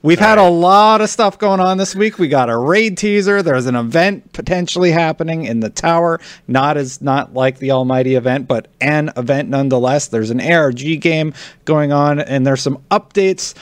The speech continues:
Speaker 1: on the twab about what is going to be happening in Destiny two in the future. Now, for me, the twab stuff was super interesting. And let's just, let's just talk about what's happening here.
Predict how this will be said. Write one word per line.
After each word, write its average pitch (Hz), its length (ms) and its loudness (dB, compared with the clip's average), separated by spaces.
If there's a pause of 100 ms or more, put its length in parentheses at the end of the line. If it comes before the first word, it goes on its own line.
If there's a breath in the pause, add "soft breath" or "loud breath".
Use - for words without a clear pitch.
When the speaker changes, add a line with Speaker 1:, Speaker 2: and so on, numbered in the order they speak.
(300 loud breath)
Speaker 1:
on 208 220 2
the 165 100 -2
twab 107 600 -6
about 143 400 -2
what 117 180 -4
is 110 100 -6
going 117 280 -4
to 110 40 -4
be 110 120 -4
happening 113 580 -4 (760 loud breath)
in 180 140 0
Destiny 156 400 -2
two 131 220 0
in 127 120 -2
the 123 80 -4
future. 123 360 -2 (160 soft breath)
Now, 147 100 0
for 147 180 -2
me, 160 420 -2 (340)
the 131 80 -6
twab 180 340 -2
stuff 151 320 -4
was 131 160 -2
super 135 300 -2
interesting. 104 580 -6 (440 loud breath)
And 120 380 0
let's 165 300 -2
just, - 340 -8
let's 156 160 -2
just 165 140 -8
talk 147 160 -2
about 135 160 0
what's 120 140 -4
happening 104 400 -6
here. 95 200 -8